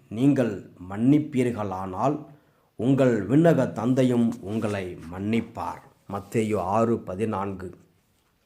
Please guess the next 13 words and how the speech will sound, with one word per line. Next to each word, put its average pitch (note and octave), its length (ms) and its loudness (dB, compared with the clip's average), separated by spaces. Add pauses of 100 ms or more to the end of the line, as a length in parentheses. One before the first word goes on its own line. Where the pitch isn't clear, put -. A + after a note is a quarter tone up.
(680)
இறைமகன் D#3 600 10
இயேசு C3 640 2 (420)
வருகையின் C3+ 520 6
நோக்கமே C3+ 840 4 (640)
மனுக்குலத்திற்கான B2 1400 0 (260)
மன்னிப்புதான். F2+ 760 -6 (680)
நமக்கு C#3+ 540 2
இறைவன் E3+ 400 10
தந்த C#3 320 4
மாபெரும் A2+ 800 2
மன்னிப்பின் B2+ 560 0 (220)
சாரலாக, G#2 640 0 (880)
நாம் G#2+ 580 4